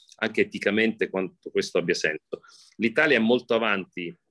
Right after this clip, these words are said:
nel, nel processo di diversificazione e di rallentamento della dipendenza dalla Russia, però, no, ripeto, non è una cosa che si fa in un mese. Il presidente Draghi ha de-, ha detto molto correttamente, eh,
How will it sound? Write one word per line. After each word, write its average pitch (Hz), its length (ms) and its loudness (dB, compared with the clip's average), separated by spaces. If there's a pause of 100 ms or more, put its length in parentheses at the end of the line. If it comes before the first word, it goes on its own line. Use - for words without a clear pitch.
(180)
nel, 85 640 -4
nel 87 280 -4
processo - 520 0
di 90 160 -6
diversificazione 92 920 -2
e 85 180 -4
di 90 140 -8
rallentamento 95 640 0
della 90 140 -2
dipendenza 90 540 -4
dalla 104 120 2
Russia, 135 460 -2 (320)
però, 107 220 2
no, 104 160 0
ripeto, 101 400 -4
non 104 140 -2
è 123 40 2
una 104 140 -2
cosa 98 160 -6
che 90 60 -6
si - 100 -14
fa 95 100 -4
in 95 80 0
un 98 100 0
mese. 90 300 0
Il - 360 -8
presidente 117 380 -2
Draghi 113 260 4
ha 95 40 6
de-, 104 140 2
ha 101 100 -2
detto 98 460 -2 (220)
molto 104 280 -4
correttamente, 107 800 2 (240)
eh, 80 600 -4